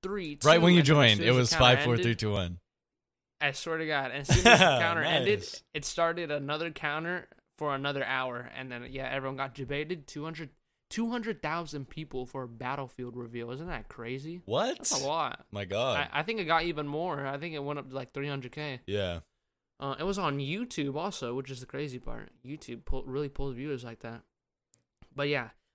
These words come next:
Speaker 1: Battlefield twenty forty-two. Interesting title. I don't know why that year specifically,
Speaker 2: Oh,
Speaker 1: 'cause
Speaker 2: dude.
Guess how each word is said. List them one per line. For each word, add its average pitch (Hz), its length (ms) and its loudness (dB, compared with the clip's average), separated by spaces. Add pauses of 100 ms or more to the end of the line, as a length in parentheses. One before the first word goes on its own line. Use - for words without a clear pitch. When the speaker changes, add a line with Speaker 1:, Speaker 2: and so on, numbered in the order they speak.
Speaker 1:
Battlefield 175 760 2
twenty 175 400 -2
forty-two. 151 800 -6 (500)
Interesting 147 460 -8
title. 139 340 -2
I 151 100 2
don't 143 140 -6
know 143 80 -6
why 135 220 -4
that 139 240 -2
year 143 200 -6
specifically, 139 480 0
Speaker 2:
Oh, 120 440 6
Speaker 1:
'cause 147 80 -6
Speaker 2:
dude. 123 320 0